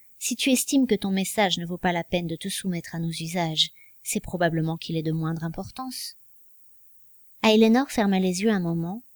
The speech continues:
puis tenta de se reprendre. « Je vous en prie, dit-elle, reprenons cette conversation. J'accepte que vous touchiez mon esprit. » Laërte sourit en fronçant les sourcils, intriguée. « Tu ne sais pas qui tu es,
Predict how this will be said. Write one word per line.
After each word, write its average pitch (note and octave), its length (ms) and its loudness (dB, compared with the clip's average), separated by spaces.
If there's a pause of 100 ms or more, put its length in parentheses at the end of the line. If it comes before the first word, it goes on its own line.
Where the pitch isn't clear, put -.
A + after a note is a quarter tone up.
(280)
puis A#3 160 -6
tenta G#3+ 300 0
de F#3+ 100 -2
se - 140 -6
reprendre. « D#3 560 -10 (1200)
Je C#4 140 0
vous A#3+ 180 4
en B3 100 10
prie, A#3+ 240 6
dit-elle, E3+ 440 -2 (240)
reprenons A#3+ 400 8
cette G3+ 200 -4
conversation. F3+ 760 -6 (540)
J'accepte B3 560 0
que A#3+ 100 0
vous G3+ 160 0
touchiez G3+ 340 -2
mon F3 160 -2
esprit. » - 400 -6 (1120)
Laërte A3+ 420 4
sourit F#3+ 380 0
en G3 80 -2
fronçant G#3 340 -2
les A3 120 -2
sourcils, - 460 -8 (340)
intriguée. « F3 520 -2 (920)
Tu - 120 4
ne C4+ 100 10
sais D#4 160 0
pas - 180 -2
qui - 180 -6
tu A#3 220 4
es, F#3+ 180 4